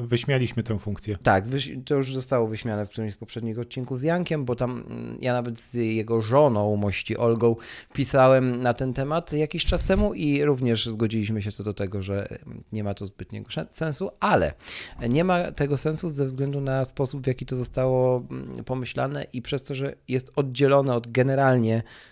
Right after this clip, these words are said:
Speaker 2: e, zamykania kręgów, nie? No bo tak naprawdę to wyzwanie można komuś rzucić do-, i może ono dotyczyć czegokolwiek. Na przykład, nie wiem, przejdź dzisiaj tysiąc kroków, okej?
Speaker 1: Mhm.
Speaker 2: I nie łączy się w żaden sposób z zamykaniem kółek.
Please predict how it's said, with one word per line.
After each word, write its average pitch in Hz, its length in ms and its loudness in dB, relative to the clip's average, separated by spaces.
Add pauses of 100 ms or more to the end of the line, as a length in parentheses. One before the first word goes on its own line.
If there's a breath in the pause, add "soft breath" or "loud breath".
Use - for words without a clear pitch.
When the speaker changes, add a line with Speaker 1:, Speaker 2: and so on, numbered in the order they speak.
(160 loud breath)
Speaker 2:
e, 104 200 -2
zamykania 127 560 6
kręgów, 95 520 2
nie? 104 160 0
No 117 120 0
bo 131 320 2
tak 131 140 -2
naprawdę 175 380 0
to 180 120 0
wyzwanie 151 460 2
można 151 260 0
komuś 147 280 2
rzucić 135 380 -4
do-, 127 140 2 (140)
i 135 100 -2
może 139 220 0
ono 143 160 -2
dotyczyć 131 400 -2 (180)
czegokolwiek. 120 840 2 (160)
Na 107 60 -4
przykład, 110 420 -4
nie 117 140 2
wiem, 101 280 -2 (220)
przejdź 135 280 -2
dzisiaj 123 360 -2
tysiąc 120 440 -2
kroków, - 500 -2 (360)
okej? 160 300 -2
Speaker 1:
Mhm. 127 220 2 (160)
Speaker 2:
I 143 60 2
nie 175 140 6
łączy 220 280 6
się 185 120 2
w - 20 2
żaden 180 260 4
sposób 151 360 -2
z - 100 -6
zamykaniem 139 640 2
kółek. 85 380 -4